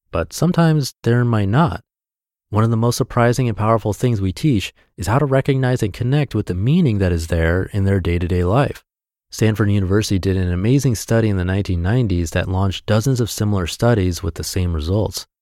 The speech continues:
The researchers asked some undergraduate students on spring break to journal about what their most important personal values were.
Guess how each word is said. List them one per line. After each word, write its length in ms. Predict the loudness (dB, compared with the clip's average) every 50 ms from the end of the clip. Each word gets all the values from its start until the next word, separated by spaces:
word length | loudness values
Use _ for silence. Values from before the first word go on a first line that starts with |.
| _ _ _ _ _ _ -8
The 80 | -2 0
researchers 520 | 2 2 2 2 0 0 0 0 -2 0
asked 260 | -2 -2 -2 -2 -2
some 240 | -4 -4 -4 -2 -2
undergraduate 640 | -2 -2 0 0 0 0 0 0 0 0 -2 -2 -2
students 320 | -4 -4 -4 -4 -2 -4
on 100 | -4 -6
spring 320 | -6 -4 -2 -2 -2 -2
break 480 | 0 0 0 2 2 0 -2 -6 -8 -6
to 100 | -6 -4
journal 280 | 0 0 2 2 2 2
about 220 | 2 2 0 0
what 120 | -2 -2
their 100 | -2 -2
most 360 | -2 0 0 0 -2 0 0 -2
important 420 | -2 0 0 0 0 0 -2 -2
personal 360 | -2 -2 -2 0 0 0 0
values 440 | 2 2 2 2 2 0 -2 -2 -4
were. 380 | -4 -2 0 0 0 0 -2